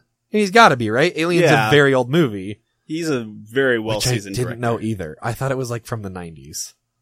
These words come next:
Speaker 2: Well, if you'd seen it, you'd see that the computers in it and everything are a little dated.
Speaker 1: They're like what
Speaker 2: They're like
Speaker 1: computers you'd have if you'd never seen a computer and was just wondering what a computer would be like.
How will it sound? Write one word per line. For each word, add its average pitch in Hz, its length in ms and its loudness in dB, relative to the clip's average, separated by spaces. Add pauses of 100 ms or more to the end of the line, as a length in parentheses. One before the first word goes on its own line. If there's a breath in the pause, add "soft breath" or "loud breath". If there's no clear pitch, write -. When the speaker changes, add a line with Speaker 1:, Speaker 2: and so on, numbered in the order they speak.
(840)
Speaker 2:
Well, 131 340 2
if - 200 -6
you'd 202 180 -8
seen 185 280 -4
it, 104 180 -6
you'd 117 260 -10
see 151 520 -6
that 127 220 -6
the 107 80 -12
computers 113 540 -12
in 156 120 -6
it 160 140 -4
and 165 100 -6
everything 160 360 -6
are 110 140 -4
a 110 100 -8
little 113 420 -6
dated. - 540 -14 (360)
Speaker 1:
They're 120 120 0
like 107 220 -4
what 107 200 -2 (460)
Speaker 2:
They're 147 160 6
like 165 200 8
Speaker 1:
computers 143 200 4
you'd 135 100 -2
have 120 340 2
if 113 140 -10
you'd 117 140 0
never 113 240 0
seen 110 140 -6
a 107 60 -8
computer 104 420 -6
and 98 120 -10
was 101 120 -8
just 101 240 -10 (520 soft breath)
wondering 110 460 0
what 95 100 -2
a 92 60 -4
computer 98 360 -6
would 82 140 -8
be 73 100 -14
like. 65 340 -16